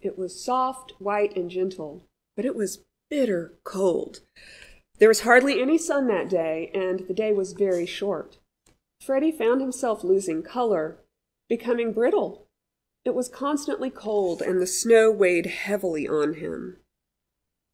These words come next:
At dawn, the breeze came that took Freddie from his branch.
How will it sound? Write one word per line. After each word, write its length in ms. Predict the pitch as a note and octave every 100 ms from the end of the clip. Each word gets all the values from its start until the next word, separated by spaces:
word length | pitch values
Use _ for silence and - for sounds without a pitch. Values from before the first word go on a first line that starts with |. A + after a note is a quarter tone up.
| _ _ _ _ _ _ _ _ _ _ _ _ _ _ _ _ _ _ _ _ _ - _ _ _ _ _ - - - - - -
At 200 | A3 A3
dawn, 500 | A#3+ B3+ B3+ B3+ C4 - _ - - _ _ _ _ _ _ - - - _ _ _ _
the 100 | G#3
breeze 420 | G#3 A#3 A#3+ A#3+
came 640 | - G#3 E3+ D#3+ D#3+ E3 - _
that 180 | G3 -
took 240 | A3 G3+
Freddie 360 | - F#3+ E3+ E3+
from 260 | - F3
his 160 | F3 F3+
branch. 600 | - D#3+ D#3+ _ - -